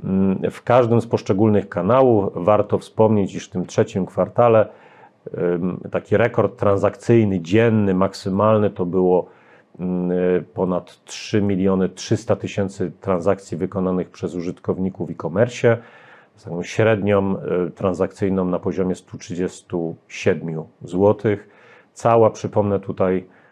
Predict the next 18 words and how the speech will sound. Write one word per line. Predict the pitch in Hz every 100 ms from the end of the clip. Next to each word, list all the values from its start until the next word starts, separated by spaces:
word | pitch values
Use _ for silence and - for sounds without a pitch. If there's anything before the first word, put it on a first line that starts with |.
| _ _
mm, | 92 92 92 92
średnia | - - 95 95 95 92 -
transakcyjna | - 95 90 90 - - 95 92 90 87 -
blika, | 90 87 90 92 92 92 90 -
mm, | - 95 98 -
która | 117 - 139
ujmuje | 135 127 127 120
wszystkie | - - 123
kanały | - 104 104 101
ze | 90
swoimi | 87 101 98
specyfikami, | 98 - - 90 92 104 104 95
to | 90
jest | 92 90
niespełna | 98 - 101 95
sto | - 98
czterdzieści | - - 104 123 - 95
złotych. | 95 101 101 151 156